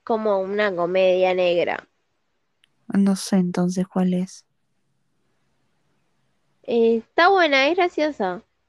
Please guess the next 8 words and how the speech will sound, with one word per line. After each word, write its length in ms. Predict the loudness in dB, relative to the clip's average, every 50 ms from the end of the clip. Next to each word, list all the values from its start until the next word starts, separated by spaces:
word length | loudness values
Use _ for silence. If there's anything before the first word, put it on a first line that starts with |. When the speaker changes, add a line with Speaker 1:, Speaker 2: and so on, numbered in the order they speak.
| _ _ -8
Speaker 1:
O 80 | -6
Speaker 2:
¿Está 100 | 0 2
en 60 | 4 4
Speaker 1:
sea, 160 | 6 4 4
Speaker 2:
Netflix? 400 | 4 4 4 4 6 6 4 2 0
Speaker 1:
es... 120 | -6 _ _ _ _ _ -16 -16 -16 _ _ _ _ _ _ _ _ _ _ _ _ _ _ -2
Sí, 260 | 0 0 0 2 2
ah, 240 | 2 4 4 2 2